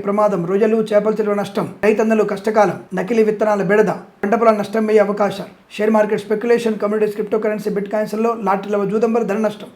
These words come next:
వేద పండితులు, పురోహితులు, బ్రాహ్మణత్వం, కులవృత్తుల వారికి, జ్యోతిష్య పనికి ఇబ్బంది,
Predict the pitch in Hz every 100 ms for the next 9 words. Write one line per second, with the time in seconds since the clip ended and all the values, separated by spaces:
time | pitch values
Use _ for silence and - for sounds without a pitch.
0 | - 190 208 214 214 202 214 208 233 247
1 | 240 196 202 214 214 214 202 214 220 208
2 | 208 202 190 - 160 220 240 220 226 214
3 | 214 190 190 190